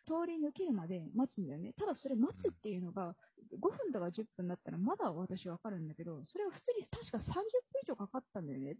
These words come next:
Speaker 1: トータルで。
Speaker 2: うーん。
Speaker 1: 下手したら一時間ぐらいだったかもしれないんだけど、そこの道が通れるようになるのが。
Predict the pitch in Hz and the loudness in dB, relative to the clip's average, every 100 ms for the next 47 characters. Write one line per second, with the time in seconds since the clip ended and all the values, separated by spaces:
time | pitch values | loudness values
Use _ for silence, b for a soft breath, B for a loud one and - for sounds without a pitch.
0 | - - 95 165 92 92 92 95 - - | -2 -2 -2 -4 -2 -4 -6 -14 -18 -20
1 | _ 311 494 508 269 208 262 277 302 330 | _ -2 0 0 0 0 0 -2 -2 0
2 | 233 180 160 165 175 190 185 185 156 170 | 0 -2 -4 -4 -2 -2 -2 -2 -2 -6
3 | 175 - 180 170 165 165 165 180 170 156 | -8 -6 -4 -2 -2 -4 -4 -4 -2 -4
4 | 156 151 156 151 131 143 | -4 -4 -4 -4 -4 -6